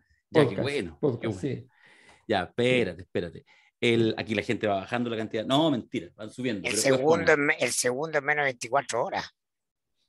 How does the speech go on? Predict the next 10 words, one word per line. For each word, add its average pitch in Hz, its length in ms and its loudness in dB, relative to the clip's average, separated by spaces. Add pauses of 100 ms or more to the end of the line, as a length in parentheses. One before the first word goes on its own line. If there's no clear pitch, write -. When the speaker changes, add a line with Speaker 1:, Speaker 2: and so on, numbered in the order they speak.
(240)
Speaker 1:
Eso. 160 480 4
Speaker 2:
Esto - 40 -16 (320)
Speaker 1:
No. 269 320 6
Speaker 3:
Parece 139 360 6
que, 127 200 4
parece 131 400 2
que 123 80 -4
hubiéramos 135 300 4
elegido 123 280 -2
presidente. 127 460 -6